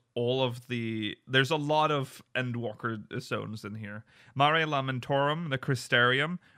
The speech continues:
Old Sharlayan, uh, Ultima Thule, and the Sea of Clouds. Uh,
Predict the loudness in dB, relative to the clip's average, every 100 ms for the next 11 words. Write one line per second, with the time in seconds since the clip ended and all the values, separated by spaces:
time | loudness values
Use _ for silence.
0 | _ 2 2 0 -4 0 2 2 0 -2
1 | -4 -8 _ _ _ _ 4 6 6 4
2 | 4 4 4 2 2 0 0 0 2 -2
3 | -6 -10 _ _ _ _ _ 2 2 0
4 | -4 -6 -4 0 0 -2 -6 -4 -2 -6
5 | -12 -14 -16 -18 _ _ _ _ _ _
6 | _ -20 _ _ 2 4